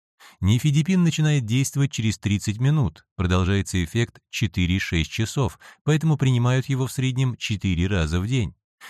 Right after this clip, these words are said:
Есть пролонгированные формы нифедипина, которые применяются один-два раза в день.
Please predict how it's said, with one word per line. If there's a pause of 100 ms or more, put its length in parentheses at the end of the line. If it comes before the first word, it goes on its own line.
Есть
пролонгированные
формы
нифедипина, (220)
которые
применяются
один-два
раза
в
день.